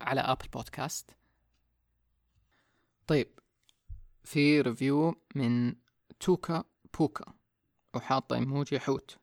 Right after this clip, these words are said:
تقول: "أحب كيف تشرح الأشياء بطريقة تجنن سهلة وسلسة. آه، في قناة ثانية كنت أحب مواضيعها لكن كان اللي يلقي مرة سيريس وص-،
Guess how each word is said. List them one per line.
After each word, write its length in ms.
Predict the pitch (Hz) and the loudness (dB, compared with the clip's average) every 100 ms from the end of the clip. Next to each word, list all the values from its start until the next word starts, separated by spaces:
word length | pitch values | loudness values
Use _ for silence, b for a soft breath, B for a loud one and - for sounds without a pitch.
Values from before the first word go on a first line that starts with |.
| - | -10
تقول: 260 | 139 147 - _ _ _ _ _ _ _ _ _ _ _ - | -2 -2 -2 _ _ _ _ _ _ _ _ _ _ _ -6
"أحب 140 | - | 0
كيف 240 | 170 - 131 | 0 0 0
تشرح 380 | 139 - 117 120 | 0 0 -4 -4
الأشياء 540 | 117 - 135 131 139 | -6 -4 0 2 2
بطريقة 500 | 156 - - 139 139 | 0 -8 -2 0 -2
تجنن 400 | - 127 123 123 | -4 -2 -2 -6
سهلة 400 | - 139 131 143 | -6 -4 -2 -4
وسلسة. 500 | 131 - 117 - 139 - _ _ _ _ _ _ _ _ _ _ _ _ _ _ | -4 -6 -6 -6 -8 -14 _ _ _ _ _ _ _ _ _ _ _ _ _ _
آه، 320 | 143 139 139 135 | -6 -4 -4 -4
في 200 | - 139 | 0 0
قناة 300 | 131 135 139 | 0 0 0
ثانية 260 | 151 135 | 0 -2
كنت 240 | 123 127 - | -2 -6 -6
أحب 180 | 147 | -6
مواضيعها 520 | 151 139 131 147 139 135 | -4 -4 0 2 2 0
لكن 280 | 135 - | -6 -8
كان 240 | 127 143 135 | -8 -6 -4
اللي 160 | 139 | -2
يلقي 260 | 147 156 131 | -4 -4 -4
مرة 220 | 131 139 | -2 -4
سيريس 480 | 131 147 143 143 - | -6 -4 -2 -4 -8
وص-، 320 | - - 156 | -14 -14 -14